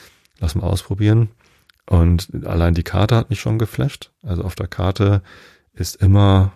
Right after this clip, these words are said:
eine Currywurst mit Pommes oder eine vegane Currywurst mit Pommes und dann halt noch irgendwie zwei, drei weitere Sachen, also auf der Mittagstischkarte. Die Abendkarte ist ein bisschen größer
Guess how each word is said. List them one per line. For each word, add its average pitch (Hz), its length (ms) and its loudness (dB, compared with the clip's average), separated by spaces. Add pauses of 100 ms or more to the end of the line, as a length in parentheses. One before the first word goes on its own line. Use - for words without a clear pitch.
eine 85 300 2
Currywurst 95 560 0
mit 90 100 -10
Pommes - 520 -2 (100)
oder 90 220 2
eine 85 180 2
vegane 85 360 0
Currywurst 131 520 -6
mit 135 80 -8
Pommes 131 360 -2
und 98 160 -4
dann 92 160 2
halt 90 160 2
noch 92 140 -4
irgendwie 98 160 -4
zwei, 92 180 -4
drei 87 280 2 (560)
weitere 80 340 -2
Sachen, 82 300 -6
also 85 160 0
auf 80 80 -2
der 85 100 2
Mittagstischkarte. 87 840 -2 (100)
Die - 80 -8
Abendkarte 101 500 0
ist 90 100 -8
ein 87 40 -6
bisschen 87 220 -6
größer 85 340 0